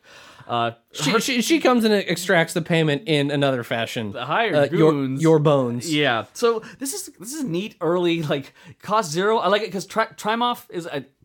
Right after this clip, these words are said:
Speaker 1: thematically a very cool card.
Speaker 2: Yes,
Speaker 1: But just
Speaker 2: yes.
Speaker 1: it never, it is never worth the value.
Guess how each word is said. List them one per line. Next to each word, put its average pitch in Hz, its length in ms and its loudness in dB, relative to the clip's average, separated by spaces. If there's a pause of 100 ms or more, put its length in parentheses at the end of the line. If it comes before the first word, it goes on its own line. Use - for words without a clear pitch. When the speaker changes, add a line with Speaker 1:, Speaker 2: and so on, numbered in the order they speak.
(120)
Speaker 1:
thematically 175 460 -2
a 160 40 0
very 170 160 -2
cool 175 180 -4
card. 165 180 0
Speaker 2:
Yes, - 320 2
Speaker 1:
But 190 120 -2
just - 180 -6
Speaker 2:
yes. 220 100 -8
Speaker 1:
it - 40 -2
never, 202 720 6
it 165 180 -4
is 156 140 -6
never 180 400 2
worth 151 340 2
the 127 140 -8
value. 143 580 0